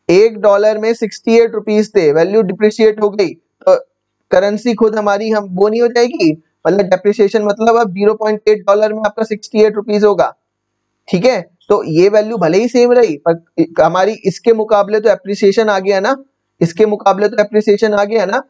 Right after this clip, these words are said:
So this is the concept of when the किसी भी currency की, जब किसी भी currency की जब supply demand से ज्यादा होती है उसे बोलते हैं हम लोग, ठीक है, जब किसी भी currency की जब, अ, आपकी supply से ज्यादा demand होती है ना,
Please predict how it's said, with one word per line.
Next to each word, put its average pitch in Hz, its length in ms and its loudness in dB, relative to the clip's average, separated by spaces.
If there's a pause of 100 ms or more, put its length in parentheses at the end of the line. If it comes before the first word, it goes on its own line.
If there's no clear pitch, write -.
(220)
So 214 80 2
this 196 180 -2
is 240 140 2
the 247 120 0
concept 220 500 -2
of 160 140 0 (120)
when 196 220 -2
the 240 120 2 (100)
किसी - 300 -6
भी 226 80 2
currency 214 460 0
की, 233 260 0 (360)
जब 208 220 -2 (220)
किसी 240 240 -2
भी 247 120 0
currency 208 440 0
की 240 160 0
जब 240 180 2
supply 202 480 0
demand 190 400 -4
से 247 120 0
ज्यादा 175 360 -2
होती 208 400 -2
है 202 220 0 (380)
उसे 196 260 2
बोलते 202 360 -2
हैं 202 180 2
हम 196 120 0
लोग, 226 280 0 (1300)
ठीक 185 120 0
है, 254 160 0 (260)
जब 208 280 0
किसी 226 280 0
भी 254 100 2
currency 214 420 0
की 240 300 0
जब, 190 320 0
अ, 190 460 -2
आपकी - 280 -4
supply 185 420 0
से 247 160 -2
ज्यादा 165 360 0
demand 208 360 -2
होती 208 280 -2
है 208 100 2
ना, 180 160 -2